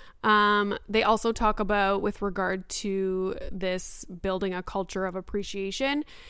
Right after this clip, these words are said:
is a five-to-one ratio. So if you think about your interactions with your partner, like the smallest interactions to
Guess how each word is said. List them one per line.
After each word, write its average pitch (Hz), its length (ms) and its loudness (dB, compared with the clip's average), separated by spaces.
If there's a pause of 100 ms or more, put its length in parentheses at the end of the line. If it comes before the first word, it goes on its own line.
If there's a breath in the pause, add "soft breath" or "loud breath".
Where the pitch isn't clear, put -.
(160 loud breath)
is 220 180 2
a 220 60 4
five-to-one 190 840 0
ratio. - 720 -4
So 202 520 2
if - 240 -4
you 233 180 4
think 220 300 2
about 202 160 0
your 185 160 -2
interactions 196 720 -4
with 175 160 -8
your 180 100 -8
partner, 277 500 0
like 220 260 0
the 196 100 -4
smallest 202 600 0
interactions 190 760 -2
to 185 260 -4